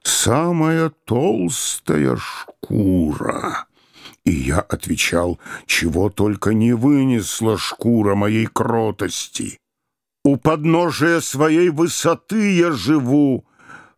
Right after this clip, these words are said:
Как высоки мои вершины!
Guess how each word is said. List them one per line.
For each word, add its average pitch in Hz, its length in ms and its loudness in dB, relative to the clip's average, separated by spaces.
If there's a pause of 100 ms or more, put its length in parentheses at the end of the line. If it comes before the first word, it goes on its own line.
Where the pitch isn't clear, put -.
Как 202 520 0
высоки 190 1120 -2
мои 151 460 2
вершины! 120 1400 0